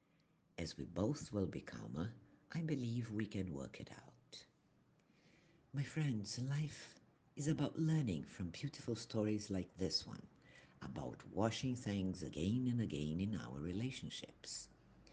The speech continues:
and then about using some more detergent, that is, about never giving up until you can get things worked out. And do you know why we should do that?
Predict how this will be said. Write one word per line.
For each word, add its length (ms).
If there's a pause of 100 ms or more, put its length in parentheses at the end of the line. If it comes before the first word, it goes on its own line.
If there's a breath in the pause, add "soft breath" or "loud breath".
(280 loud breath)
and 120
then 180
about 420
using 280
some 160
more 180
detergent, 920
that 120
is, 380 (640 loud breath)
about 420 (100)
never 580
giving 360
up 320 (640 loud breath)
until 320
you 80
can 460 (120)
get 240
things 480
worked 360
out. 460 (920 loud breath)
And 200
do 120
you 60
know 140
why 420
we 100
should 320
do 220
that? 480